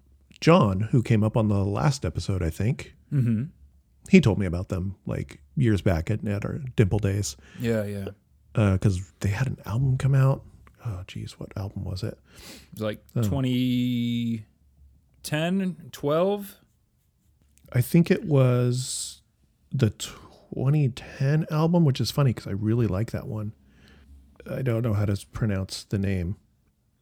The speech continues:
Speaker 1: De Lune <laughs> is how it ends.
Speaker 2: I thought
Speaker 1: Or it might have been the one before that.
Speaker 2: I thought you didn't like the twenty ten one. I thought it was the twenty twelve one you liked a lot.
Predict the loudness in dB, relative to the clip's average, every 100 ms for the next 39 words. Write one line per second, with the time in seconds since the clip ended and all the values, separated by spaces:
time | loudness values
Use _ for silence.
0 | 2 6 8 8 6 4 2 -4 _ _
1 | _ _ -6 0 0 0 0 0 0 -2
2 | -8 _ _ _ _ -4 -4 -4 -4 -4
3 | -2 -4 -8 _ _ _ _ _ _ _
4 | _ _ 2 4 6 6 6 8 6 4
5 | 2 2 0 -2 -2 -2 -4 -8 _ _
6 | _ _ _ _ _ _ -2 2 2 4
7 | 2 4 4 4 4 0 0 -8 -4 -4
8 | -2 -2 -2 0 0 -2 -2 -4 -2 -2
9 | -2 0 0 0 -2 -2 -2 -4 -8 -12
10 | -12 -16